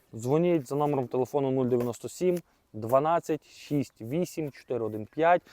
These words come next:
або залишайте коментарі. А якщо ви бажаєте замовити, щоб я передзвонив, можете залишити, напевно, свій номер в коментарях, бо там, е, на Ютубі можна, здається, залишати, якщо я не помиляюсь. Я вам за-, зателефоную.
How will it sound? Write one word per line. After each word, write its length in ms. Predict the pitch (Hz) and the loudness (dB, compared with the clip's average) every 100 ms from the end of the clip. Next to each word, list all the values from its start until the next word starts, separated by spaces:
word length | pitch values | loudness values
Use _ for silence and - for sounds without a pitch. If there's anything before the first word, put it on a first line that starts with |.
| - - | -10 -4
або 160 | 123 | 0
залишайте 480 | 120 127 - 135 113 | 4 2 4 2 2
коментарі. 540 | - 120 117 139 190 - - | -4 -4 -2 2 2 2 -10
А 60 | - | -6
якщо 220 | 131 185 | 0 4
ви 80 | 170 | 4
бажаєте 420 | 160 156 170 156 | 4 6 6 4
замовити, 360 | 151 175 170 156 | 2 2 0 -2
щоб 140 | 165 | 2
я 100 | 180 | 2
передзвонив, 540 | 165 180 180 247 339 294 - - | 4 2 2 0 0 -4 -10 -2
можете 220 | 240 185 | 0 2
залишити, 400 | 156 147 - 180 | 2 2 0 -2
напевно, 360 | 156 170 165 147 | 0 2 2 0
свій 140 | 139 | -2
номер 240 | 151 143 | 0 -2
в 80 | 123 | -4
коментарях, 500 | 131 127 113 110 98 | -2 -2 -2 -2 -2
бо 100 | 107 | -4
там, 240 | 120 117 110 | -6 -6 -4
е, 320 | 110 107 107 | -4 -6 -6
на 120 | 113 | -4
Ютубі 300 | 113 139 120 | -4 -4 -6
можна, 320 | 113 101 95 | -6 -10 -14
здається, 360 | 95 92 - 98 | -12 -12 -12 -14
залишати, 360 | 95 95 92 101 | -14 -10 -10 -10
якщо 200 | 95 101 | -8 -8
я 40 | |
не 40 | |
помиляюсь. 400 | 95 101 104 107 | -8 -8 -4 -2
Я 120 | 175 262 | 0 0
вам 140 | 156 | 0
за-, 120 | 135 | 0
зателефоную. 640 | 139 143 123 110 107 104 | 0 0 -2 -4 -6 -10